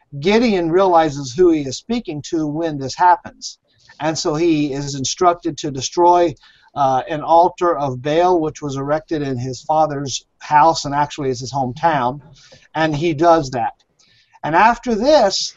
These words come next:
he is instructed, that is, Gideon is instructed to gather an army, uh, of Israel, and he does that as well. Uh, but he asks for two more signs involving a fleece,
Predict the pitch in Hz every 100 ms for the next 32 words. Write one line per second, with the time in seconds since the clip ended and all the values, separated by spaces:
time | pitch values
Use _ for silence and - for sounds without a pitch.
0 | - 202 196 175 165 160 - 175 170 156
1 | 135 165 156 143 143 190 185 156 147 135
2 | - 165 165 143 135 165 165 135 143 170
3 | 208 180 139 - _ _ _ _ 156 135
4 | 151 175 277 170 127 143 143 147 139 170
5 | 156 170 147 160 160 147 151 220 - _
6 | _ _ _ _ _ _ _ _ 170 165
7 | 151 135 120 _ - 156 - 151 220 220
8 | 208 254 262 - - 202 - 247 220 196
9 | - 202 208 160 143 143 156 143 156 180
10 | 180 156 135 131 - 214 180 131 - -